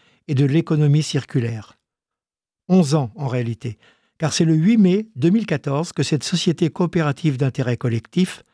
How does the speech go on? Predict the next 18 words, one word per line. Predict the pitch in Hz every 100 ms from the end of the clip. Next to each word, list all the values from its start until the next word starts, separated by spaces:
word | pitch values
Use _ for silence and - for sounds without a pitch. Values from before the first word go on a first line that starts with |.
| _ _ _
a | 147
ouvert | 160 185 180
ses | -
portes | 143 170 -
à | 131
Cray | - 139 151 190 _ _ _ -
et |
s'est | 147 151
depuis | 156 127 170 214 185
hissée | 160 - 160 -
au | 165
rang | 143 156
de | 131
modèle | 131 160 139 143 175 _ _ _ 165
dans | 151
ces | 147
secteurs | - 139 - 151
émergents. | 139 131 113 98 101